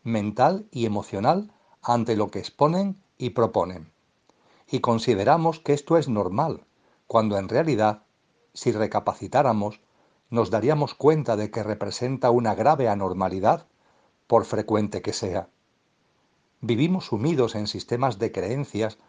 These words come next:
basados en la dinámica de la conformidad-disconformidad. Estamos de acuerdo con unas cosas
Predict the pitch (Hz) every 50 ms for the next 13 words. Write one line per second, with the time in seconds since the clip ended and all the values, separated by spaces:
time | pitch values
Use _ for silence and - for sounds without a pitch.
0 | _ _ _ _ _ - 101 104 98 - - 107 131 143 160 147 - 139 127 123
1 | 120 101 101 98 107 117 135 147 135 - 151 131 113 113 127 143 160 160 - -
2 | 113 113 107 - 117 101 90 90 95 95 110 143 175 180 - _ _ _ _ _
3 | _ - 127 120 131 123 - - - 131 131 123 - 135 127 127 135 117 95 92
4 | 82 - - _ _ _ _ _ _ _ _ _ _ _ _ _ _ _ - -
5 | - - - 110 110 110 101 95 98 92 - - 113 110 104 101 101 - 107 98
6 | 104 101 - - - - 151 160 156 - 165 170 165 160 156